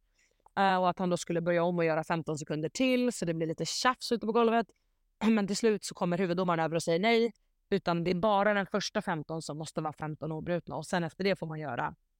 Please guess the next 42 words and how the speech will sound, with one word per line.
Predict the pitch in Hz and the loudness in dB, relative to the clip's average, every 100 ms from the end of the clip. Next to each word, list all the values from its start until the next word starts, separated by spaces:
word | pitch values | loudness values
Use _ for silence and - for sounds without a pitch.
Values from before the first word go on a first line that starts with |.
| _ _ _ _ _ _ _ | _ _ _ _ _ _ _
hur | - 208 | 0 0
små | 175 165 170 | 2 0 0
försök | 156 160 - | 0 -4 -4
man | 160 | 0
vill. | 196 | 2
Liksom. | 147 - 160 | 2 -4 -4
Om | |
man | |
vill | 160 | 0
göra | 160 | 0
en | 160 151 | -2 -6
sekund | 160 160 156 | -4 -4 -2
i | |
taget | 190 170 151 | 0 0 -2
så | - | -6
går | 143 | -6
det | |
jättebra. | 151 - 202 175 87 _ _ _ _ _ _ _ _ _ _ | -6 -4 0 0 -2 _ _ _ _ _ _ _ _ _ _
Ehm, | 208 202 208 202 202 | 2 4 4 4 2
så | 240 | 0
efter | - | 0
Viktor | 226 262 - | 0 0 0
har | 233 | 2
kommit | 233 214 | 2 4
igenom | 208 196 | 2 2
det | 208 254 | 2 2
så | - | 2
är | |
det | 180 | 0
min | 185 262 302 | 2 2 2
tur. | - 269 285 339 - _ _ _ _ _ | 2 2 2 0 -6 _ _ _ _ _
Eh, | 202 | 0
jag | 202 202 202 247 | 2 4 4 4
gör | 240 | 2
två | 220 262 254 | 2 0 0
stycken | 247 226 226 | -2 -2 -2
seated | - 214 208 | 0 0 0
rope | 190 202 - | 0 -2 0
climbs | 233 294 302 - | 0 0 -4 -4
till | 196 | -4
samma | 202 185 180 | -2 -2 0
höjd. | 196 220 262 | 2 2 0